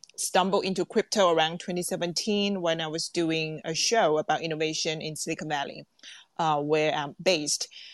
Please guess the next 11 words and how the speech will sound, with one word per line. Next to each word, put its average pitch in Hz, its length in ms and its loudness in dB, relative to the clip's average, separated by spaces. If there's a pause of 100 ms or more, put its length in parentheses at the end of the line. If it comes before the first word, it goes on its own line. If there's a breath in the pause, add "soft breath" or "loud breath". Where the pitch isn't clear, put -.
(280 loud breath)
So 170 200 2
I 156 160 2
just 202 240 -2
went 160 160 2
down 147 400 -4
the, 147 240 -2
uh, 135 100 -2
rabbit 156 320 0
holes 143 480 -6
ever 160 220 -4
since. 170 400 -4